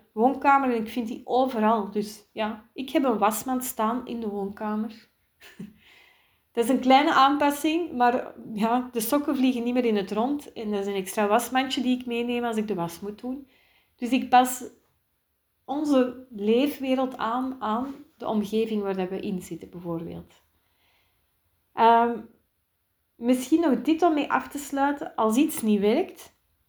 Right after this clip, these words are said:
is dat ook geen teken dat je, dat jij gefaald hebt, hè? Het is gewoon feedback. Dit systeem past niet bij mij. En dat betekent dat je mag blijven zoeken totdat je vindt wat dat wel werkt. Niet perfect,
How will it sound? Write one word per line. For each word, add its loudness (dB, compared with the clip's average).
is -10
dat 6
ook 0
geen 4
teken 0
dat 4
je, 2
dat -4
jij -2
gefaald -6
hebt, -16
hè? -4
Het -4
is -4
gewoon 2
feedback. -8
Dit -2
systeem 0
past 0
niet -2
bij -2
mij. -4
En -4
dat 8
betekent 2
dat 4
je 2
mag 4
blijven 2
zoeken -2
totdat -6
je -8
vindt -6
wat -4
dat 0
wel 6
werkt. -4
Niet 2
perfect, -4